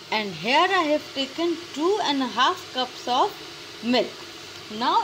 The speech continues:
in the milk I will add sugar, Bismillahirrahmanirrahim, and cardamom,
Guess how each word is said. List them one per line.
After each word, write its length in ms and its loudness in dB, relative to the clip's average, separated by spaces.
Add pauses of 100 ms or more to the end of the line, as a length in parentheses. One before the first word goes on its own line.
in 160 0
the 100 0
milk 440 -4
I 140 2
will 240 -4
add 220 0
sugar, 560 0 (320)
Bismillahirrahmanirrahim, 1300 -4 (4000)
and 300 2
cardamom, 560 2